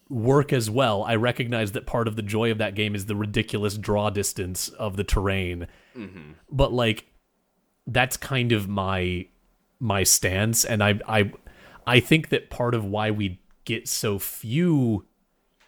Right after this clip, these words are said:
Speaker 2: Well
Speaker 1: games that are able to do s-, interesting stuff like what we've been talking about in the triple A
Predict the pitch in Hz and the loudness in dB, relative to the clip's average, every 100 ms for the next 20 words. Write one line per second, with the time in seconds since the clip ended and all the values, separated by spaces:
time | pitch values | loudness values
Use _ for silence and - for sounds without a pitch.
0 | _ _ _ _ 117 104 110 110 98 113 | _ _ _ _ -2 2 2 2 -2 -4
1 | 104 - 117 107 101 - 113 110 110 117 | -6 -6 0 2 0 -2 -2 0 -2 0
2 | 104 101 - 120 113 120 120 104 117 101 | 0 0 -4 -4 -2 -2 -2 -2 -2 -2
3 | 113 101 95 104 95 95 104 113 98 101 | -2 -4 -4 -4 -2 0 -2 0 -2 -2
4 | - 117 107 - 127 - 98 104 92 | -2 0 2 2 2 0 0 -2 -4